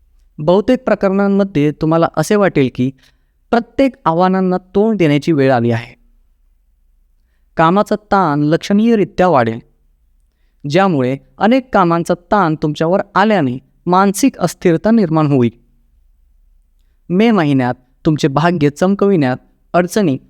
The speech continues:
आणि संघर्षाचा सामना करावा लागू शकतो. सहकार्याकडून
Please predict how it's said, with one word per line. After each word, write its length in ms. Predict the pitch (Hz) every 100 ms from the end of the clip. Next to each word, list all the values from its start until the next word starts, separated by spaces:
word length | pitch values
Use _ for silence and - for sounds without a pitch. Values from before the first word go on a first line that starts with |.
| _
आणि 260 | - 214 220
संघर्षाचा 640 | 208 202 208 196 165 190
सामना 360 | - 170 165 208
करावा 340 | 233 233 220
लागू 200 | 147 131
शकतो. 440 | 127 117 - 123 139 - - - _ - - _ _ _ _ _ _ -
सहकार्याकडून 1040 | - 185 202 233 233 226 202 135 123 131